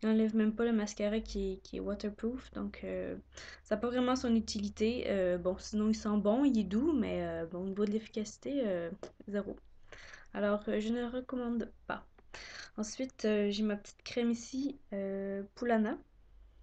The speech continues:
Cette crème-là, en fait, euh, c'est une crème Bio Gold. Euh, bon, j'ai fait des petites recherches. Apparemment qu'il y aurait vraiment des extraits,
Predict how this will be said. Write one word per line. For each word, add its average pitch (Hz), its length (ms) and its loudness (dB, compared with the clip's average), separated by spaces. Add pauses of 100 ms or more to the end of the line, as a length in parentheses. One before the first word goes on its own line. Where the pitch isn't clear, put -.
(920)
Cette 214 220 -4
crème-là, 240 320 4
en 262 60 6
fait, 254 340 -2
euh, 202 260 4
c'est 208 240 -6
une 214 160 0
crème 220 320 2
Bio 226 220 6
Gold. 254 440 2 (460)
Euh, 202 160 4
bon, 196 260 0 (200)
j'ai 214 100 0
fait 233 140 0
des 226 100 2
petites - 220 -6
recherches. 226 500 2
Apparemment 214 600 2
qu'il 208 320 -2
y 208 100 4
aurait 208 100 0
vraiment 214 360 4
des 202 160 0
extraits, 208 680 0